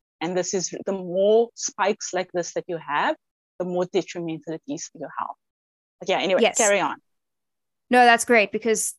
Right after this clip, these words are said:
Speaker 2: um, out of the three macronutrients, carbohydrates have the, the, the most significant effect on blood glucose. Then
Speaker 1: Mm.
Speaker 2: it's protein that has, does have an effect on blood glucose, but not nearly as much as carbs. And
Speaker 1: Mm.
Speaker 2: fat basically has no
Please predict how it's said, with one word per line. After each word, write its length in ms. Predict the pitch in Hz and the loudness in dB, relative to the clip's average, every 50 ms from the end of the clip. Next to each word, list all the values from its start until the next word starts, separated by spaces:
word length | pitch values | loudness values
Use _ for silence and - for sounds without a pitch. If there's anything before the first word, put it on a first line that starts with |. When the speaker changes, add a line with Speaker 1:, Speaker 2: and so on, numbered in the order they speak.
| _ _ _ _ _ - | _ _ _ _ _ 2
Speaker 2:
um, 340 | 214 208 208 208 208 202 - - | 4 4 6 4 2 0 2 4
out 140 | 226 233 226 | 6 6 6
of 80 | 240 220 | 6 2
the 80 | 226 | -2
three 180 | 214 - 262 247 | -4 -2 -2 2
macronutrients, 960 | 233 220 214 214 - 214 208 214 214 208 - 214 196 190 190 190 190 - - - _ _ | 4 4 4 4 2 0 0 0 0 -2 -2 -2 0 0 0 0 -2 -4 -4 -6 _ _
carbohydrates 1160 | - - - 226 220 214 208 208 208 208 208 202 208 196 190 190 196 - - - - - - - | -12 -2 2 2 4 4 4 6 4 4 4 4 0 -2 -2 -4 -6 -8 -8 -8 -8 -8 -10 -10
have 340 | - - - 202 190 185 190 | -6 0 0 2 2 0 -2
the, 180 | 196 - - - _ - | -6 -6 -6 -8 _ -4
the, 520 | 190 185 180 180 185 180 180 180 - - _ _ _ _ _ _ _ _ _ | 0 2 2 4 4 4 2 2 0 -2 _ _ _ _ _ _ _ _ _
the 60 | - 202 | -2 2
most 240 | 190 196 202 - | 4 4 4 2
significant 580 | - 208 - 190 196 - 208 202 - 202 185 - | 0 -2 -2 -2 -2 -2 -4 -4 -4 -4 -4 -6
effect 320 | 196 - 196 180 175 - - | -2 0 0 0 0 -2 -2
on 160 | - 180 175 | -2 -2 -2
blood 260 | 165 190 185 185 175 165 | 0 2 2 2 2 0
glucose. 640 | - 180 175 165 - 170 170 175 190 214 214 - - - - - _ _ _ _ _ | -4 -6 -4 -4 -2 0 0 2 2 2 0 -2 -4 -6 -12 -20 _ _ _ _ _
Then 180 | - 214 214 208 | 2 4 4 4
Speaker 1:
Mm. 40 | 196 | 2
Speaker 2:
it's 140 | 180 175 - | 0 -2 -6
protein 560 | - - - 214 208 202 - 240 240 254 240 | -4 0 2 2 2 2 0 0 0 0 0
that 140 | 214 - 190 | 0 -2 0
has, 420 | - 190 185 185 180 - - - _ _ _ - | 2 2 2 2 2 -2 -4 -6 _ _ _ 0
does 160 | 262 302 320 | 2 2 2
have 120 | 277 269 220 | 2 2 2
an 80 | 214 | 2
effect 320 | 202 196 - 196 185 - 190 | 2 4 2 2 2 0 -2
on 100 | 185 175 | -2 0
blood 220 | 170 185 185 180 | 2 2 2 2
glucose, 340 | 180 185 185 185 202 190 185 | 0 -2 -4 -2 -2 -2 -2
but 160 | - 196 - | -4 -4 -4
not 140 | 190 - - | -4 -4 -4
nearly 260 | 190 190 190 190 190 | -2 -2 0 2 2
as 140 | 180 175 - | 2 0 -2
much 160 | - 175 - | -6 -6 -6
as 80 | 180 - | -6 -6
carbs. 420 | - - 214 190 180 175 170 226 240 | -2 0 2 2 2 2 0 -2 -4
And 200 | 214 180 180 185 | -4 -4 -4 -6
Speaker 1:
Mm. 40 | |
Speaker 2:
fat 460 | - - - 262 - - - - - - - - - - _ _ _ _ _ _ _ _ _ _ - | -2 0 2 2 2 0 -2 -4 -4 -4 -8 -16 -20 -20 _ _ _ _ _ _ _ _ _ _ 6
basically 380 | 226 269 247 - 247 214 208 | 6 6 6 4 0 -2 0
has 200 | 196 185 180 165 | 0 0 0 -2
no 580 | 180 185 185 190 202 208 196 185 170 170 170 | -2 0 4 6 8 10 10 8 8 4 0